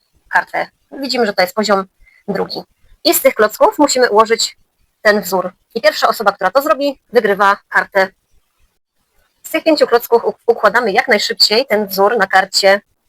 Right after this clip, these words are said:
Jeśli się komuś to uda, zabiera kartę i sprawdzamy, czy ten wzór się zgadza.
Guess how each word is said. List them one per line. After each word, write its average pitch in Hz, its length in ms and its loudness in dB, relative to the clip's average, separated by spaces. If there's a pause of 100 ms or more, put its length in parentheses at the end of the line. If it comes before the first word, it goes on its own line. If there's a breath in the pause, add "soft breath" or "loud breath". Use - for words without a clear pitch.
(140)
Jeśli 285 200 -2
się - 80 -8
komuś 190 240 -8
to - 100 -6
uda, 285 380 2
zabiera 202 340 0
kartę 190 460 0
i 294 80 -10
sprawdzamy, 214 400 0
czy - 120 -16
ten 190 120 -4
wzór 190 180 -8
się 320 100 -8
zgadza. 185 380 0